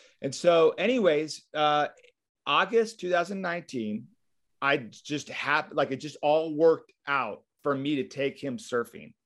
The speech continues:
I ended up taking him surfing, got three waves. And, you know, I mean, this guy, you know, I mean, like, if he falls in, he might die. So, like, do not wipe out. I mean, first of all, and, you know, but I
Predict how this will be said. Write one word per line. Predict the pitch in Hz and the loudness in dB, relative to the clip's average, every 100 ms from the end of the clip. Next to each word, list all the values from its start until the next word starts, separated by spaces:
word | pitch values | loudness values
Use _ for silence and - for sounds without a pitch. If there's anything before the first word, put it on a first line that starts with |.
| - | -4
I | 139 190 | 0 2
ended | 214 | 4
up | 202 - | 2 2
taking | 180 180 170 | -4 -4 -6
him | 143 | -6
surfing, | 123 - 196 - 107 120 | -8 -4 -4 -4 -8 -8
got | 127 127 - | -4 -4 -4
three | 151 175 | -6 -4
waves. | 147 131 127 123 131 - _ _ - _ - | 0 2 2 2 -4 -8 _ _ -20 _ -6
And, | 143 156 143 131 | 0 2 0 2
you | |
know, | 208 | 2
I | 156 | 2
mean, | 160 | 2
this | 180 214 | 2 2
guy, | 196 156 143 135 | 2 0 0 -6
you | 170 | -6
know, | 156 - | -6 -6
I | |
mean, | 160 160 | -8 -4
like, | 165 143 - | -2 -2 -2
if | - - | -4 -4
he | 202 208 | -8 -4
falls | 208 208 196 170 | 2 4 4 2
in, | 180 208 156 143 - _ _ | 2 2 0 -4 -12 _ _
he | 170 | -8
might | 196 170 131 | -4 -4 -2
die. | 156 156 101 78 - _ | 0 0 -2 -8 -20 _
So, | - 165 147 135 147 | -2 2 2 0 0
like, | 147 120 104 | -2 -2 -10
do | 143 | -10
not | 151 175 175 170 147 | -4 -2 0 -2 -4
wipe | 135 143 135 143 | -2 -2 -2 -2
out. | 143 95 78 - - | -4 -4 -12 -16 -10
I | |
mean, | 131 123 | -10 -6
first | 151 151 | -4 -4
of | 123 | -6
all, | 107 90 87 - | -8 -8 -8 -10
and, | 143 143 135 | -8 -8 -8
you | 170 | -6
know, | 139 147 | -6 -6
but | 160 | -4
I | 170 | -4